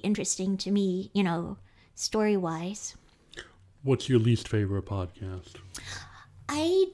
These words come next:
Speaker 1: don't get Welcome to Night Vale. To me, it's a weird combination of, like, like, derivative Twilight Zone episodes and a kind of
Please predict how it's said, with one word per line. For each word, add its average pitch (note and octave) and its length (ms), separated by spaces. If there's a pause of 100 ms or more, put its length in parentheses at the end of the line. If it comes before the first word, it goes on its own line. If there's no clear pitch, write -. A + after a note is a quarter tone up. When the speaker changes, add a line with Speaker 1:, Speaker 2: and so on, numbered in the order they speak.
(100)
Speaker 1:
don't B3 600
get - 480 (120)
Welcome G#3 600
to G3 120
Night F3+ 440
Vale. D#3 480 (720)
To C4+ 120
me, E4 480
it's B3 240
a A3 100
weird B3 480
combination A3 960
of, E3+ 260
like, F3+ 440 (2250)
like, A3+ 300
derivative A#3+ 800
Twilight A3 640
Zone A#3+ 300
episodes A#3+ 800
and G#3 200
a G3 80
kind G#3 440
of F#3+ 460